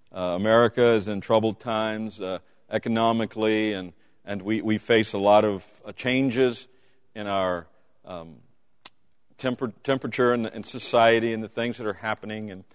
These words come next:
and we just need to be strong. We need to be strong in the Lord.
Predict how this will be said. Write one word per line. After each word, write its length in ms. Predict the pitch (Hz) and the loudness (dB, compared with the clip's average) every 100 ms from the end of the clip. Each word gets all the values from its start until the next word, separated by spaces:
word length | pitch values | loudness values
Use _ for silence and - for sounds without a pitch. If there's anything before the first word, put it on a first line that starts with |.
| _ _ _ | _ _ _
and 180 | - 123 | -6 -2
we 160 | 147 202 | 2 4
just 200 | 190 - | 2 0
need 140 | 139 | -4
to 60 | 113 | -2
be 120 | 110 | -6
strong. 460 | - - 98 80 90 | -8 -4 -4 -4 -8
We 80 | |
need 100 | 117 | -8
to 60 | 123 | -8
be 100 | 117 | -10
strong 420 | - - 113 117 | -10 -6 -4 -4
in 60 | 113 | -6
the 80 | 113 | -4
Lord. 320 | 95 85 | -2 -2